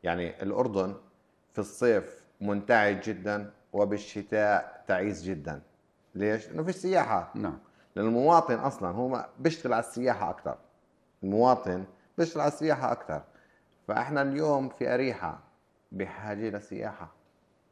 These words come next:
Speaker 1: بحاجة. أنا إذا بدي أقوم مدينة كمدينة أريحة، أنا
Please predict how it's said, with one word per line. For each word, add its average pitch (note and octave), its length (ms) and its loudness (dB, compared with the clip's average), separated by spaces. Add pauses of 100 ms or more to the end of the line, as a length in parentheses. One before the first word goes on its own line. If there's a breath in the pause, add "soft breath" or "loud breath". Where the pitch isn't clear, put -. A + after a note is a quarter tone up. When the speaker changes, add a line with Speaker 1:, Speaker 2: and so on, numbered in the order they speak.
(180)
Speaker 1:
بحاجة. G2 540 -2 (640)
أنا B2+ 460 -2
إذا G#2 100 -2
بدي A#2+ 260 0
أقوم A#2+ 440 4
مدينة G#2 500 0 (220)
كمدينة G#2+ 360 0
أريحة، C3 560 0 (440)
أنا F3+ 380 -2